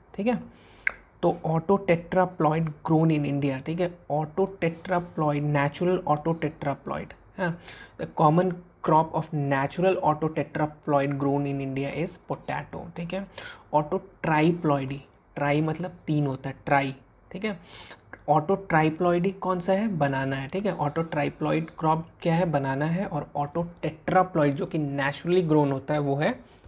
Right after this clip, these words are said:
पोटैटो, ठीक है। Repeated crossing of hybrid progeny back to one of its parent, ठीक है। तो क्या होता है, ये, ये जो, अ, ये जो, अ, repeated crossing of hybrid, ठीक है, hybrid progeny back to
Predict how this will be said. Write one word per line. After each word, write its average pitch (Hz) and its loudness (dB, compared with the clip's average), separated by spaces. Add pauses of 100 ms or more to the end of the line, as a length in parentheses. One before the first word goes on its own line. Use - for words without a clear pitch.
पोटैटो, 180 0 (400)
ठीक 202 2
है। 269 2 (340)
Repeated 185 4
crossing 185 0
of 185 2 (220)
hybrid 151 2 (160)
progeny 151 4
back 156 -2 (180)
to 165 2
one 151 2
of 160 -2
its - -8
parent, 143 -2 (380)
ठीक 226 -4
है। 185 0 (560)
तो 175 -4
क्या 175 6
होता 170 6
है, 165 -2
ये, 160 0 (400)
ये 160 4
जो, 160 2 (280)
अ, 147 0
ये 156 4
जो, 185 6
अ, 151 2
repeated 160 0
crossing 170 -2
of 180 2 (300)
hybrid, 156 4 (300)
ठीक 196 -4
है, 175 -2 (320)
hybrid 151 4 (280)
progeny 160 2
back 170 2 (260)
to 180 -2